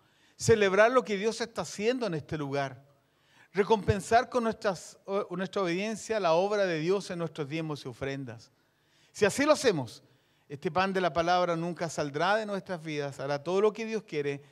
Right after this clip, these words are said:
y será prosperada en el, en el cumplimiento del propósito de Dios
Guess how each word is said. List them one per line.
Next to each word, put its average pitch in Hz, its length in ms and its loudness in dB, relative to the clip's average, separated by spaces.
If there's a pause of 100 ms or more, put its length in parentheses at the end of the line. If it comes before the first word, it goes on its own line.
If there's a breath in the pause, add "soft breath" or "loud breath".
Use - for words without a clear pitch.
(460 soft breath)
y 117 80 -12
será 156 260 0
prosperada 156 600 0
en 180 80 -4
el, 165 240 -6
en 139 120 -8
el 139 140 -6
cumplimiento 151 640 -4
del 147 180 -4
propósito 180 720 -6
de 143 140 -6
Dios 156 460 -8